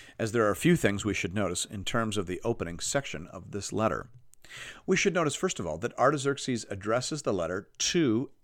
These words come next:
Ezra the priest, the scribe of the law of the God of heaven. We've talked already about Ezra's qualifications. He was a priest.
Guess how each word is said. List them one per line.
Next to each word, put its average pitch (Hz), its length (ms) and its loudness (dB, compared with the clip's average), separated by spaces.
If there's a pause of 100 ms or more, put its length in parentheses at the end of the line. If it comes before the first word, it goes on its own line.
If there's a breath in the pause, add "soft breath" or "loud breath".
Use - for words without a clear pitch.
(100)
Ezra 107 340 4
the 113 100 -2
priest, 98 580 -4 (120)
the 107 80 -6
scribe 82 640 -2
of 98 140 -8
the 104 80 -4
law 69 420 -6
of 85 120 -16
the 85 80 -10
God 65 200 -10
of 73 100 -16
heaven. 143 220 0 (1160 loud breath)
We've 117 100 -2
talked 127 240 8
already 110 240 8
about 101 240 2
Ezra's 101 320 2
qualifications. 104 960 0
He 90 120 -4
was 92 140 -4
a 131 60 -6
priest. - 560 0